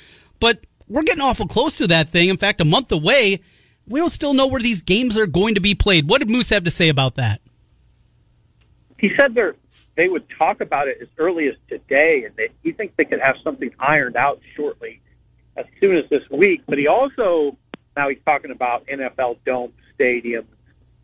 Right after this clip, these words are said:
Speaker 2: and he didn't mention the cities, but I think we're talking about Indianapolis,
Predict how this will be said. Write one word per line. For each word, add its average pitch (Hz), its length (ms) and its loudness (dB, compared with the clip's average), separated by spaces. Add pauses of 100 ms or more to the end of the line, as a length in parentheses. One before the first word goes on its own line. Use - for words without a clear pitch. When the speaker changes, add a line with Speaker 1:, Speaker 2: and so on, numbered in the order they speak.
(380)
Speaker 2:
and 117 280 0 (320)
he 143 80 -6
didn't 165 260 2 (120)
mention 139 460 -4
the 107 100 -8 (160)
cities, 113 400 0
but 110 100 -4
I 117 120 2
think - 200 -6
we're 123 60 -2
talking 120 360 -2
about 117 260 -6
Indianapolis, 113 880 -4